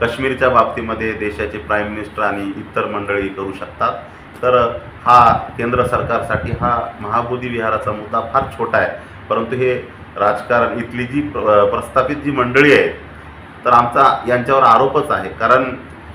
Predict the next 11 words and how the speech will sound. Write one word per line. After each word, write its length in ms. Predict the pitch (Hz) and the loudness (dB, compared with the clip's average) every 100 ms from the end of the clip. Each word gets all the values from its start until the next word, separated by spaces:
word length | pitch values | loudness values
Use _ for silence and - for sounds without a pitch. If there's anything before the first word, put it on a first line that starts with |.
| - - | -18 0
जे 80 | 120 | 6
आमचं 340 | 120 135 170 | 6 6 4
आहे 240 | 160 160 165 | 4 4 0
ते, 60 | |
ते 180 | 156 151 | -2 -4
तुम्ही 320 | 143 143 147 | -4 -4 0
मागता. 540 | 139 110 - - 85 - - - - | 2 2 0 -4 -4 -4 -16 -16 -14
इथं 200 | 107 127 | 0 4
अतिक्रमण 640 | 107 107 147 151 156 151 | 4 2 0 0 2 2
झालेलं 340 | 123 120 113 98 | 2 2 2 0
आहे, 320 | 95 - | -2 -6